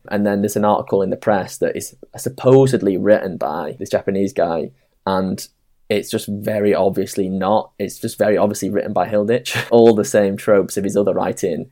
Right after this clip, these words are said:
are in there. And I found the Japanese guy's report and got it translated from Japanese. It was mainly about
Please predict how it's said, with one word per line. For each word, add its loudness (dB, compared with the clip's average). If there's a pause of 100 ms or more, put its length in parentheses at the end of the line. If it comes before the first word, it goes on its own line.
(100)
are -6
in -4
there. -8 (320)
And -2
I 2
found 4
the 2
Japanese 0
guy's 4
report 8 (140)
and 0
got 6
it -2
translated 0
from -4
Japanese. -2
It 4
was 2
mainly 6
about 4